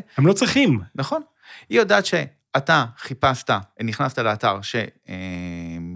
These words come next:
Speaker 2: אה, טיסות למיורקה או למקום אחר, אה, לברצלונה, אה, שנפגשת איתי, כי היינו באותו מיקום ביחד,
Speaker 1: בדיוק.
Speaker 2: שתי אפליקציות שולחות את המיקום, אז היא, "ת-, תשלח לי, לי פרסמת לברצלונה", ואז אגיד, "מה היא הבינה?" כי סביר להניח שאם אתה חיפשת ונסעת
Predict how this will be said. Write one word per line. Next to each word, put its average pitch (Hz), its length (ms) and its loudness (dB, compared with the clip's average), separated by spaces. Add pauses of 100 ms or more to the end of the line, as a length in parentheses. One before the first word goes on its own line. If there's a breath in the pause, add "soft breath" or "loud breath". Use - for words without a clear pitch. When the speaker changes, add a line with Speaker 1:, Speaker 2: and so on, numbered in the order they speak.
(760 soft breath)
Speaker 2:
אה, 104 80 -4 (380)
טיסות 120 340 -4
למיורקה 110 520 2
או 90 100 -2
למקום 82 440 -10
אחר, 170 260 -4 (480 loud breath)
אה, - 60 -6
לברצלונה, 170 600 -2 (360 loud breath)
אה, 110 200 0 (320)
שנפגשת 147 580 0
איתי, 123 200 -4
כי - 100 0
היינו 143 160 0
באותו 127 280 0
מיקום 131 300 -2
ביחד, 110 380 2
Speaker 1:
בדיוק. 226 260 2
Speaker 2:
שתי 170 160 0
אפליקציות 120 440 -4
שולחות 113 280 -6
את 113 100 -10
המיקום, 101 360 -2 (380 loud breath)
אז 165 120 -2
היא, 196 80 -4 (100)
"ת-, - 60 -4
תשלח 220 420 -4
לי, 170 60 -10 (120)
לי 202 240 0
פרסמת 160 380 -6
לברצלונה", 143 480 0
ואז 139 120 -2
אגיד, 175 140 -4 (300 loud breath)
"מה 226 120 4
היא 277 160 4
הבינה?" 226 260 0
כי - 140 -16
סביר 107 300 -10
להניח 135 360 0
שאם 120 160 -4
אתה 123 120 -6
חיפשת 170 500 -4
ונסעת 92 480 -4